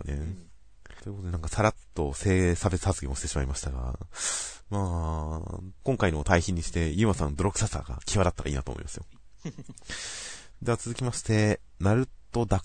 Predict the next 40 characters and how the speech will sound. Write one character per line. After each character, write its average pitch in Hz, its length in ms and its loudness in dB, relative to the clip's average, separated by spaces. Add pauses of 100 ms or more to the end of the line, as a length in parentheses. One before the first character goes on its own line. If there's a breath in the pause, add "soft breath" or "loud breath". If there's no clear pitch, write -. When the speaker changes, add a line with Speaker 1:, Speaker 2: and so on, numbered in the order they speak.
Speaker 1:
還 127 160 2
作 - 180 0
戦 95 120 0
開 107 180 4
始、 - 200 10
月 - 220 -6
一 117 180 0
連 110 100 6
載 76 200 2
第 120 160 10
七 87 140 6
回 78 180 0
超 - 160 2
絶 123 480 4
バ 92 100 4
ト - 120 -2
ル 120 100 2
ヒ - 160 0
ー 104 40 2
ト 110 120 4
ア 107 60 4
ッ - 100 -6
プ - 100 -4
セ 113 140 4
ン 98 60 0
タ 98 160 2
ー - 20 0
カ - 140 4
ラ 92 120 6
ー - 20 2
四 104 180 4
十 92 100 0
五 87 100 0
ペ 95 140 6
ー 82 40 8
ジ 80 120 6
の 98 180 8 (200)
ボ 98 120 6
ル - 60 0
ト。 - 240 -6